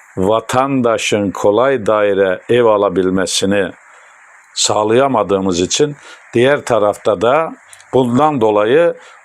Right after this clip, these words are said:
onu o evinin üstüne yapmış olduğu mezar, mezardan dolayı, çünkü ilk sallantıda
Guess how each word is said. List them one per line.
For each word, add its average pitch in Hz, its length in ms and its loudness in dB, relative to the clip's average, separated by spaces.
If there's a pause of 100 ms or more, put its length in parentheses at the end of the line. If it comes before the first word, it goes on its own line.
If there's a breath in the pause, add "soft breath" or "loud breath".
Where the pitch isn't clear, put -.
onu 147 600 0 (400 loud breath)
o 151 140 4
evinin 135 320 2
üstüne 123 360 0
yapmış 120 460 0
olduğu 123 720 2 (360 loud breath)
mezar, 120 800 2 (560)
mezardan 117 720 0
dolayı, 101 520 0 (260 loud breath)
çünkü 98 500 -2
ilk 147 160 -2
sallantıda 95 800 -2